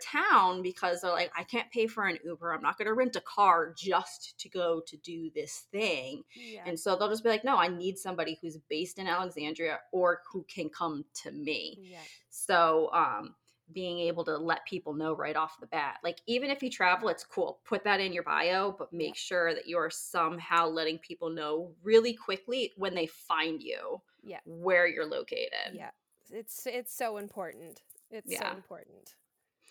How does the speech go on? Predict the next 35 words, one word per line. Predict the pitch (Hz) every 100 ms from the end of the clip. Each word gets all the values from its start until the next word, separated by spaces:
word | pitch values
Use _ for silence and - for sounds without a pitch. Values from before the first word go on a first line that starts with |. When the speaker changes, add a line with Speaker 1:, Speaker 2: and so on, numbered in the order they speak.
| - - - -
Speaker 1:
So, | - 269 247 233 233
um, | 247 233 220 208 190 180 - _ _ _ _ _ _ _
when | 202 226 233 233
you | 240 262
were | 240 214 208 202 185 196
s-, | - - _ - 190 -
doing, | 220 208 202
like, | 196 165
the, | 190 180 -
the | 190
targeting | - 220 190 190 180
of | 175 170
working | 180 185 180
with | 165 160
vendors | 170 151 147 143
and | 151 135
stuff | 127 127
like | 113 151
that, | 127 175
what | 180 220
Speaker 2:
Mm-hmm. |
Speaker 1:
kinds | - 254 226
of | 208
vendors | 180 175 185 165 160
were | 165 170 160 151 -
you | 180 185
looking | 170 180 185 165
to | -
make | 175 151 151
relationships | 156 156 160 - 175 - 143 -
with? | 160 156 101 - - - _ _ _ - _ _ _ _
Speaker 2:
I | 254
was | 285 311
looking, | 359 370 359 -
um, | 285 269 269 262